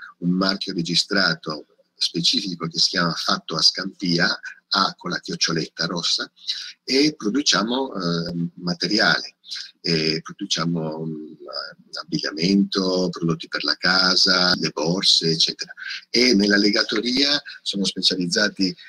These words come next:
soprattutto nel restauro del libro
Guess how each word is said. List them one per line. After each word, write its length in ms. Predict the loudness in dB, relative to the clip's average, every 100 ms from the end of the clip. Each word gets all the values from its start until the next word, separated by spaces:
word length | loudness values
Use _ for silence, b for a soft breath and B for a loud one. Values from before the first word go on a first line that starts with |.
| B _
soprattutto 840 | 0 2 0 -4 -4 -8 -6 -4
nel 240 | 0 0 0
restauro 460 | -2 0 0 0
del 160 | -2 -2
libro 580 | -2 -4 -2 2 2